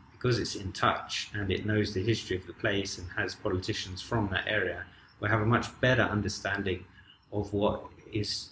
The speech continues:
true in terms of real ownership and use of land locally. And so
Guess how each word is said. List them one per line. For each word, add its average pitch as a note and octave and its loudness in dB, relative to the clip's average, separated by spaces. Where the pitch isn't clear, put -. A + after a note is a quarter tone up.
true A2+ 6
in F#2+ -4
terms G2 -4
of G2 -10
real G2 2
ownership G2 -4
and F#2 -10
use G2+ 0
of G2 -12
land F#2 -4
locally. G#2 2
And G#2 0
so G#2+ 4